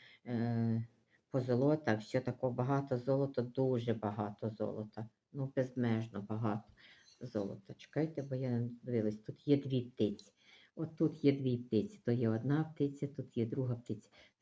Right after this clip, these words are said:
Знаєте, я навіть сама не, не приглядалась, я не мала,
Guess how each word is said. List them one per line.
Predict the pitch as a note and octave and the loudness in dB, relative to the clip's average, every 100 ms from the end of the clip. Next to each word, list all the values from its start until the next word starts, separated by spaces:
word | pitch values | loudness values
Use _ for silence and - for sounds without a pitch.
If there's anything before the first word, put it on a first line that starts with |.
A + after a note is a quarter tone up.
| - | 0
Знаєте, | C3+ D#3 B2+ | 0 0 0
я | A#2+ | 0
навіть | B2 C3 B2+ | 2 0 -2
сама | - B2+ B2 A2 G#2+ | 0 2 2 2 2
не, | G#2+ G#2+ G#2+ - - | 2 2 -2 -10 -8
не | C3+ A#2+ | -2 0
приглядалась, | A#2+ A#2+ A2+ C3+ D3+ C3+ - | 2 2 4 4 4 2 2
я | A#2+ | 4
не | B2 | 4
мала, | B2 B2 A#2 | 4 2 0